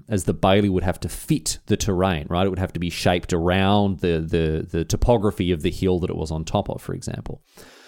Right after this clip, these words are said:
But towards the end, uh, towards the thirteenth century, towards the beginning of the thirteenth century here,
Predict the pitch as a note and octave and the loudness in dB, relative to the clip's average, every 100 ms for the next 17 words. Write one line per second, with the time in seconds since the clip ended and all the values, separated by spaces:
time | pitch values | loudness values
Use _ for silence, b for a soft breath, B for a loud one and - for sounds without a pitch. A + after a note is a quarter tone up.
0 | B B - C3 D3+ D3+ C#4+ - G#3+ E3 | B B -2 2 4 6 4 2 0 2
1 | C3 B2 C#3 B2 D#3+ G#3 - C#3 A2 F#2+ | 2 2 2 4 4 4 4 2 2 0
2 | A#2 A#2 D#2+ F2+ C3 G#2 G2 F#2+ D#2+ F2+ | 0 0 -2 -2 -2 0 0 0 0 -2
3 | E2 D#2 - F#2 - F#2 D#2+ G2 | -2 -4 -4 -6 -4 -6 -6 -10